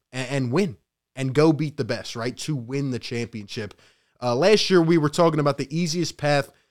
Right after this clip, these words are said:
to the Eastern Conference Finals ever. We ended up losing to the Atlanta Hawks. We overlooked it. At this point, whoever's gonna be our first round opponent is our first round opponent. And, you know, like I said, we'll see what happens. Let the chips fall where they may. Um,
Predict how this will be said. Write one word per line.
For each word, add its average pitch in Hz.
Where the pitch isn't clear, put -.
to 139
the 135
Eastern 160
Conference 147
Finals 131
ever. 120
We 120
ended 139
up 127
losing 120
to 123
the 113
Atlanta 104
Hawks. 101
We 113
overlooked 143
it. 139
At 185
this 233
point, 202
whoever's 208
gonna 202
be 196
our 180
first 165
round 156
opponent 143
is 135
our 131
first 139
round 127
opponent. 196
And, 110
you 120
know, 151
like 131
I 160
said, 202
we'll 120
see 151
what 135
happens. 120
Let 131
the 156
chips 143
fall 117
where 123
they 127
may. 180
Um, 139